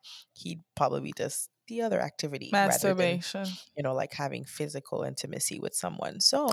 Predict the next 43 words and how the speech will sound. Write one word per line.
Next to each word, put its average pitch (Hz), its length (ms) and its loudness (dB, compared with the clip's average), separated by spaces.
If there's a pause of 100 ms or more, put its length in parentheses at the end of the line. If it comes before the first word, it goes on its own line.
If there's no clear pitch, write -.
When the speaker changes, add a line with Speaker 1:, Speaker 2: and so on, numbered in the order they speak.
(100)
Speaker 2:
Honestly, 220 600 8
I 180 160 12
was 175 180 10
shocked. - 440 8
I 165 80 4
didn't 180 360 4
know 165 140 6
old 170 300 4
people 170 340 -2
masturbate 156 880 2
still. - 380 -6
Speaker 1:
<laughs> - 1200 -2
Girl, 330 340 2
you 330 100 -8
better. 202 360 0 (680)
When 175 220 2
they're 311 200 4
old, 240 280 4 (160)
Speaker 2:
You 247 220 10
Speaker 1:
sometimes 254 200 2
they 247 80 6
wanna 226 240 6
get 165 220 2
it 156 100 2
on, 156 360 2
okay? 262 360 -2 (320)
They 185 120 4
wanna 190 220 2
Speaker 2:
You 294 180 8
Speaker 1:
get 202 100 6
it - 20 4
Speaker 2:
know 165 340 6
Speaker 1:
on. 466 220 12
Speaker 2:
that? 494 220 6 (240)
Speaker 1:
Mm-hmm. 339 360 0 (380)
Speaker 2:
And 247 160 12
Speaker 1:
Mm-hmm. - 0 -
Speaker 2:
also, 277 380 12
like, 233 300 10
I 254 160 12
thought, 254 300 12
like, 190 440 10
by 180 460 8